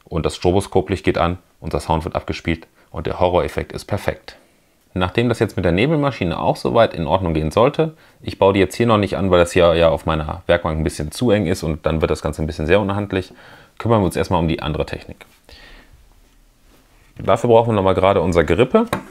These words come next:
weil das soll ja nachher innen drin stehen. Ich setze das mal gerade hier so rein. So wird es ja dann darin stehen und so können dann auch die Türen noch beide öffnen und gut schließen. Theoretisch könnte man das Ganze sogar über ein einziges Servo öffnen und schließen, indem man sich einen Y-Verbinder baut.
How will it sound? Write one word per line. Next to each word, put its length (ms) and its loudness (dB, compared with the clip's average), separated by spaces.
weil 180 4
das 160 4
soll 120 4
ja 80 6
nachher 440 2
innen 240 0
drin 260 0
stehen. 320 -8
Ich 120 -4
setze 140 0
das 140 -2
mal 120 0
gerade 240 4
hier 140 2
so 100 2
rein. 300 2
So 340 0
wird 120 2
es 80 -8
ja 80 4
dann 160 4
darin 240 2
stehen 320 0
und 200 0
so 280 0
können 220 4
dann 140 4
auch 120 -2
die 100 -2
Türen 200 2
noch 120 0
beide 220 4
öffnen 360 -4
und 440 -8
gut 180 0
schließen. 380 -10
Theoretisch 520 2
könnte 180 0
man 140 2
das 140 0
Ganze 200 -4
sogar 180 0
über 180 4
ein 160 2
einziges 580 -2
Servo 280 2
öffnen 260 0
und 120 -2
schließen, 380 -4
indem 240 0
man 140 2
sich 160 -4
einen 140 -2
Y-Verbinder 760 0
baut. 260 2